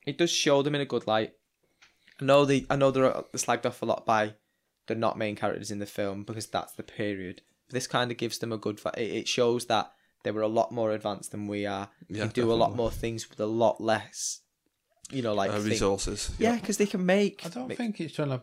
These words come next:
Speaker 3: make it seem as, like, being, like, a lot more advanced than we are.
Speaker 1: I'm not, I'm just
Speaker 3: I feel,
Speaker 1: meaning
Speaker 3: I feel like it's trying to, like, show that it's a lot more advanced than we thought they
Speaker 2: Yeah.
Speaker 3: were. 'Cause, like, we, we, we genuinely thought these were just little, like, a-, almost animals, like, next to animals in the jungle kind of thing.
Speaker 1: I just
Speaker 2: Yeah.
Speaker 1: mean
Speaker 3: But, but, like,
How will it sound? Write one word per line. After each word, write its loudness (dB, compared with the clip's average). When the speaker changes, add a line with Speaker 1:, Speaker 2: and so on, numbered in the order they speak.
Speaker 3:
make -6
it -12
seem 0
as, -8
like, -4
being, -6
like, -10
a -8
lot -2
more -4
advanced -4
than -6
we -2
are. -2
Speaker 1:
I'm 0
not, 0
I'm 0
just 0
Speaker 3:
I -2
feel, 2
Speaker 1:
meaning 6
Speaker 3:
I 2
feel 2
like 2
it's -6
trying -2
to, -4
like, -4
show 0
that -2
it's -6
a -6
lot 0
more -2
advanced -4
than -8
we -2
thought 0
they 0
Speaker 2:
Yeah. 4
Speaker 3:
were. -2
'Cause, -4
like, 2
we, 4
we, 2
we 0
genuinely 0
thought 4
these 0
were -8
just -8
little, -6
like, -2
a-, -2
almost 2
animals, 2
like, -4
next -8
to -12
animals -6
in -8
the -10
jungle -4
kind -12
of -12
thing. -14
Speaker 1:
I -4
just -8
Speaker 2:
Yeah. -2
Speaker 1:
mean -10
Speaker 3:
But, 0
but, 2
like, 0